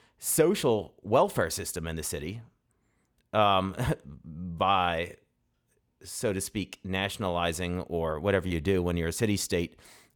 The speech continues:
uh, the religious foundations, the various monasteries that dominated the city. Um, he is also cracking down on the mercenary system that plays a huge role in the Swiss,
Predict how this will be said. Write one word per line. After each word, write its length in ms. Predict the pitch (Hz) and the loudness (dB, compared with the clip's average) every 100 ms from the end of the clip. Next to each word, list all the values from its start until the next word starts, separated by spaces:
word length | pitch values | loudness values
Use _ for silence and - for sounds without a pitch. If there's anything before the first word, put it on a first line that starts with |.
| - | 0
uh, 220 | 104 101 - | 4 4 4
the 160 | 113 | 2
religious 340 | 107 120 123 120 | 4 4 2 2
foundations, 800 | 127 107 127 160 - 139 - - | 2 4 4 4 2 0 -4 -10
the 120 | 92 101 | -6 2
various 300 | 107 107 127 | 4 4 2
monasteries 680 | 120 131 120 120 110 143 | 2 4 2 2 2 2
that 220 | 120 - 82 | -2 -6 2
dominated 500 | 101 98 98 87 87 | 2 4 0 -2 -6
the 60 | |
city. 340 | - 110 151 175 _ _ _ _ _ _ _ _ _ _ _ _ | -2 -2 -2 -6 _ _ _ _ _ _ _ _ _ _ _ _
Um, 500 | 110 107 107 101 95 - | 4 6 6 4 0 -8
he 380 | 107 131 127 | -4 -2 0
is 140 | 107 101 | 0 2
also 580 | 131 208 - 95 76 - | 2 2 2 2 0 -6
cracking 580 | - 135 127 - 127 98 | -4 -2 -2 -2 -4 0
down 400 | 90 107 110 107 | 2 4 4 2
on 200 | 92 101 | 2 0
the 100 | 98 | 0
mercenary 880 | 92 104 101 135 - 117 92 80 76 | 0 0 0 0 0 0 0 -2 -4
system 460 | - 76 - 71 | -6 -8 -8 -8
that 180 | 82 - | -8 -8
plays 240 | - 143 151 | -2 0 0
a 60 | |
huge 420 | 135 120 143 117 | 2 4 4 2
role 400 | 101 107 101 101 | 0 2 2 0
in 340 | - 95 92 95 - _ - _ _ _ | -2 0 0 -2 -8 _ -20 _ _ _
the 140 | 85 95 | -4 -2
Swiss, 580 | - 104 95 92 - | -2 0 0 0 -8